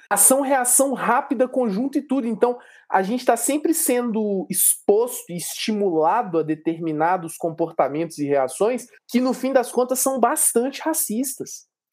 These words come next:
A gente tá o tempo todo sendo bombardeado por isso. É uma questão antiga, é uma questão histórica, é uma questão que passa por significado de palavra,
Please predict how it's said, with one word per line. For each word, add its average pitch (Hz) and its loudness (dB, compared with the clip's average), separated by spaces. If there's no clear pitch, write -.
A 165 2
gente 214 -2
tá 247 6
o 240 4
tempo 262 0
todo 220 2
sendo 226 0
bombardeado 208 2
por 196 -8
isso. 175 -12
É - 2
uma 190 4
questão 214 2
antiga, 226 -2
é 143 0
uma 165 0
questão 196 -2
histórica, 196 0
é 160 0
uma 180 2
questão 214 2
que 226 -4
passa 220 2
por 214 -8
significado 208 -2
de 190 -8
palavra, 165 0